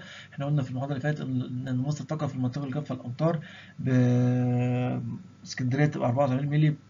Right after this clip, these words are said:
نزل جنوب الأسوان بتصل إلى حوالي تلاتة مللي، و-، والعاملين دول بيسببوا تواجد الع-، يسببوا تواجد الأمراض، الأعراض الحموضية اللي هي مش موجودة عندنا هنا في مصر. تأثير حموضة الأرض على نمو المحاصيل، ظهور أعراض تسمم، آه،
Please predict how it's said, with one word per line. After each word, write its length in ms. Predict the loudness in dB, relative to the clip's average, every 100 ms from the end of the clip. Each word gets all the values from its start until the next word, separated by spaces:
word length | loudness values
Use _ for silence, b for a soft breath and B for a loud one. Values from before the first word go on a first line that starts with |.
| -4
نزل 280 | 0 0 0
جنوب 200 | -4 -4
الأسوان 380 | -6 -6 -4 -4
بتصل 320 | -4 -6 -6
إلى 100 | -4
حوالي 260 | -2 -4
تلاتة 300 | -4 -4 -4
مللي، 280 | 0 2 2 B B B B -20 -14 -12
و-، 80 | -14 -18 -18 -4
والعاملين 680 | -2 0 0 2 2 4 4
دول 120 | 2
بيسببوا 480 | 2 0 -2 0 2
تواجد 420 | 2 2 0 -4
الع-، 560 | -6 -4 -4 -4 -6 -6
يسببوا 420 | -4 -4 -6 -4
تواجد 360 | -2 -2 -4
الأمراض، 520 | -6 -8 -6 -4 -4 -4
الأعراض 320 | -4 -4 -4
الحموضية 380 | -4 -2 0 2
اللي 120 | 2
هي 40 |
مش 160 | 2 -2
موجودة 180 | -2 -2
عندنا 200 | 0 0
هنا 100 | -2
في 120 | -6
مصر. 280 | -14 -16 -18 -20 -20 _ _ _ _ -20 -20 -20 -20 -20 -20 B B B B B -10 -4
تأثير 340 | 0 4 4
حموضة 320 | 6 4 4
الأرض 260 | 2 2 4
على 120 | 4
نمو 240 | 4 6
المحاصيل، 520 | 4 2 -2 2 2 2
ظهور 320 | 0 0 0
أعراض 280 | 0 0 0
تسمم، 500 | 0 4 4 4 0 2
آه، 800 | 4 6 6 6 6 4 2